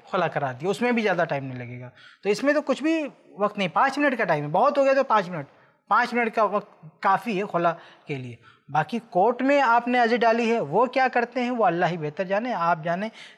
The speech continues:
कोर्ट जाने, वकील जाने, अ, मुझे नहीं पता कि कोर्ट में कितना टाइम लगेगा, वो लोग जाने।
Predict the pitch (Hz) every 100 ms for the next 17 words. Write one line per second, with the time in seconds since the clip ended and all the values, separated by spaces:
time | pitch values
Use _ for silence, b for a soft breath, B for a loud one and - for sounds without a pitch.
0 | - 220 - 208 190 190 202 262 185 -
1 | 220 180 180 254 285 B B 190 175 156
2 | 170 202 233 196 165 156 196 - B _
3 | - 175 175 170 165 160 160 - 180 180
4 | 180 165 156 165 156 147 143 139 151 170
5 | 156 156 139 135 143 175